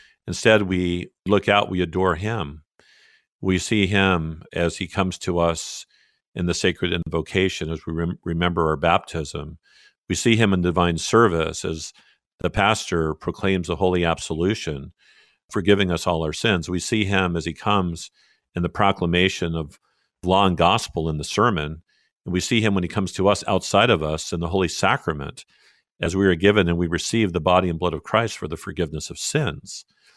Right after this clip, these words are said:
So what the vertical call trains us to do is to keep looking out.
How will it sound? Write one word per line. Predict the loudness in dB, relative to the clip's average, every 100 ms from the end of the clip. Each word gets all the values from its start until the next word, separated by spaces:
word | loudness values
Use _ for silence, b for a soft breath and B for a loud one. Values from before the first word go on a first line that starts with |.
| b b b b
So | 2 4
what | 6
the | 6
vertical | 6 6 4
call | 4 4 4
trains | 2 2 0
us | -4
to | 0
do | 2 2
is | -2
to |
keep | -2 0
looking | 2 2 2
out. | 2 2 -2